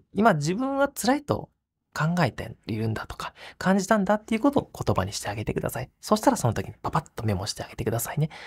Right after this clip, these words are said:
はい、そんな感じでまた、あの、自分が辛いと感じた時に、またこのビデオを見直して、あの、学んでみてください。ではまたお会いしましょう。またね、ちょっとずつ良くなると思います。最後に深呼吸。鼻から息を吸って、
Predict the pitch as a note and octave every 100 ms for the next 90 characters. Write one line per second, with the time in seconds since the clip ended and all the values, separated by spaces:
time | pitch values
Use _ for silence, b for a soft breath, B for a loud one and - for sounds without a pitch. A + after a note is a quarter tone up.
0 | B B A#3+ A#3+ - A2+ G#2+ G2 F#2 -
1 | - - - C#2+ - G2 A2+ A#2+ - -
2 | D2+ F#3 F#3+ F3 F3+ F3+ F3+ G#3 A3+ A#3
3 | - B B A2+ - A2 G2+ G#2+ F#2+ D#2+
4 | A2+ C#3+ D#3+ - A#3 B B G2 F#2+ C#2
5 | - - A2+ G#2+ G2 F#2+ B2+ F3+ - -
6 | C#3+ - E3+ A3+ C#3 - - G#2+ - -
7 | - - - _ - - A2 - _ -
8 | E3+ A3 A#3+ - G#2 G#2 F#2+ F#2 F2 -
9 | _ - - B1 D2+ G#2+ - F3 C3 -
10 | E3+ G#3 G#3+ A3+ - B B B - F#2+
11 | F#2+ F#2 F#2+ - A2 - - G3